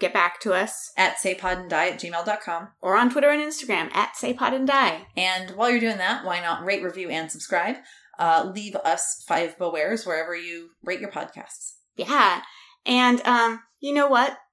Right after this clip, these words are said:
Speaker 1: Just wanna give a sidebar for social media interactions. I really enjoy interacting with you on social media. Um, Andy, that's me. I'm the one who mostly does that.
Speaker 2: <laughs>
Speaker 1: I also have a major side hustle right now.
Speaker 2: <laughs>
Speaker 1: And so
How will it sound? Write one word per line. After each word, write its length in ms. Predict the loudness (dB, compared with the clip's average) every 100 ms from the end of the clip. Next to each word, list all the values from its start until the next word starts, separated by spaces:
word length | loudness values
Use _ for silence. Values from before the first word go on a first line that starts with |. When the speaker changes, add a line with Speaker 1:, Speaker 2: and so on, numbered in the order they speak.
| _ _ -6
Speaker 1:
Just 180 | -4 -2
wanna 200 | 0 2
give 160 | 2
a 40 | 2
sidebar 520 | 2 0 2 2 2
for 380 | 0 -2 -4 -8 _
social 360 | -2 -2 -2
media 280 | -4 0 0
interactions. 580 | 0 -2 -4 -4 -8 -8 -16 _ 2
I 120 | 4
really 240 | 6 4
enjoy 460 | 4 0 0 0 0
interacting 360 | 0 0 0 -4
with 100 | -2
you 60 | 0
on 120 | 0
social 280 | -2 -2 -2
media. 360 | 0 2 2 0 -14 -20 0
Um, 460 | 4 4 2 -6 -6 -4
Andy, 380 | -4 -4 -10 _ _ _ -14
that's 220 | -14 -10
me. 240 | -10 -10 -10
I'm 200 | -8 -6
the 80 | -6
one 140 | -6
who 100 | -2
mostly 300 | -2 -2 -2
does 200 | 0 2
that. 300 | 4 2 2 -8 -20 -20
Speaker 2:
<laughs> 300 | _ _ _
Speaker 1:
I 140 | -2 0
also 240 | 0 0
have 140 | -2 -2
a 140 | -4
major 380 | -4 -6 -6 -6
side 300 | -2 0 0
hustle 320 | -4 -6 -2
right 200 | -2 -2
now. 300 | 0 0 0 0 0
Speaker 2:
<laughs> 140 | 2
Speaker 1:
And 180 | 2 4
so 460 | 4 6 6 6